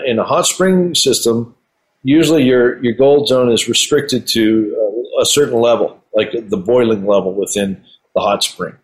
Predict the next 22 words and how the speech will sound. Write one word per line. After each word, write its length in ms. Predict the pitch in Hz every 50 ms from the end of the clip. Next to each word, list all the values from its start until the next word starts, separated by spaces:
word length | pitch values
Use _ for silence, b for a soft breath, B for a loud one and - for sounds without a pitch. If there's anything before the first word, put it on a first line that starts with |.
| _ _
Okay, 180 | _ - - 104
and 80 | 101
it 40 | 110 113
might 200 | 127 139 - 123
go 100 | 127 120
down, 340 | 117 117 120 117 117 120
maybe, 320 | 131 147 160 160 147 135 - - _
you 100 | - 196
know, 60 | 170
it 100 | 139 - -
could 120 | 139 123
go 120 | 123 131 127
down 200 | 120 120 117 113
a 60 | -
few 180 | - 123 117
hundred 140 | 107 104 101
meters, 260 | 98 98 98 104 101
like 180 | 107 104 - -
three, 160 | - 120 117 107
four 220 | - 113 113 107
hundred 120 | 104 107 98
meters. 300 | 98 107 104 92 87 -